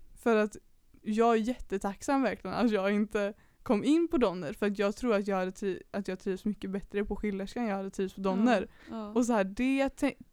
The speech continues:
Speaker 1: grät jag ju över när jag kom in på Schillerska och var så, jag
Speaker 2: Ja.
Speaker 1: tänker inte gå i gymnasiet.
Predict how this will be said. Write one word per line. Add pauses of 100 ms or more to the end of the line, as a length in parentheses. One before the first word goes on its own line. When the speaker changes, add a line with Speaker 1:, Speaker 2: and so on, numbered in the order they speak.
(120)
Speaker 1:
grät
jag
ju
över (480)
när
jag
kom
in
på
Schillerska
och
var
så,
jag
Speaker 2:
Ja.
Speaker 1:
tänker
inte
gå
i
gymnasiet.